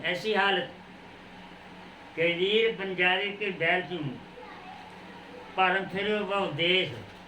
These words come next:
ਖਾਣ ਲਾਦ ਪੂਸ ਖਾਤ ਹੈ, ਬਿਨ ਸਤਿਗੁਰ ਪਦੇ। ਖਾਣ ਲਾਦ ਪੂਸ ਖਾਤ। ਬੈਲਾਂ ਤੇ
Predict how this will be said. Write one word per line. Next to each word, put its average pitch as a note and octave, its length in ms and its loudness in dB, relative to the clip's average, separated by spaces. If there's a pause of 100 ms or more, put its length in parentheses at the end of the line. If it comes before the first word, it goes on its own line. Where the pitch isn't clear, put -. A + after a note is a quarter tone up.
(2750)
ਖਾਣ G3+ 420 6
ਲਾਦ G3+ 280 6
ਪੂਸ G3 360 -10
ਖਾਤ E3+ 300 0
ਹੈ, D#3 320 -2 (880)
ਬਿਨ F#3 220 2
ਸਤਿਗੁਰ D#3 360 -4 (120)
ਪਦੇ। A#2 240 -8 (240)
ਖਾਣ E3 440 4
ਲਾਦ D#3 480 4 (480)
ਪੂਸ F3 300 -6
ਖਾਤ। G#2 160 -8 (2250)
ਬੈਲਾਂ G3+ 460 4
ਤੇ A3+ 400 4